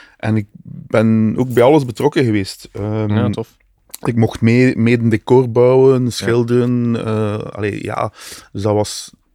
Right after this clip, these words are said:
Speaker 1: Ja, ik heb er wel heel veel geleerd eigenlijk.
Speaker 2: Mhm.
Speaker 1: En dan, als dat dan gebouwd was, eh,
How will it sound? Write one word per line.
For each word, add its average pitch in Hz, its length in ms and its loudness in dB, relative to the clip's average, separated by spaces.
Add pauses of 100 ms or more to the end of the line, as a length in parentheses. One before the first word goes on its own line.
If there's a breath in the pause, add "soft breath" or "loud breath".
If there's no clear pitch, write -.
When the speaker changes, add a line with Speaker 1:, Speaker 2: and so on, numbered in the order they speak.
(280)
Speaker 1:
Ja, 107 120 -6
ik 113 100 -6
heb 110 100 -2
er 107 100 0
wel 113 140 2
heel 170 220 4
veel 127 120 2
geleerd 110 420 -2
eigenlijk. 101 380 -6
Speaker 2:
Mhm. 104 120 -4 (280 loud breath)
Speaker 1:
En 107 140 -2
dan, 110 280 2 (880)
als 117 140 -2
dat 117 140 -2
dan 104 100 0
gebouwd 104 340 2
was, 110 220 -2 (1300 soft breath)
eh, 101 520 -4